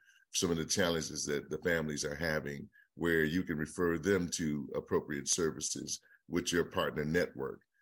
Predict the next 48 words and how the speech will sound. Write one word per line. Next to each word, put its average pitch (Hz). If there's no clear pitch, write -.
And -
so, 90
yes, 90
advocacy 90
is 71
very 80
important. 69
Uh, 80
so 82
I, 85
I 95
just 117
want 135
to 127
give 123
you 104
a 95
little 117
bit 107
more 101
context 104
about 82
our 80
program 87
before 85
we, 80
uh, 73
go 78
further. 73
So, 85
uh, 80
as 80
I 80
said, 101
we 82
developed 95
the 82
covid 90
Mental 82
Health 78
and 69
Wellness 98
Program, 95
and 80
the 78
program 113
was 90
designed 85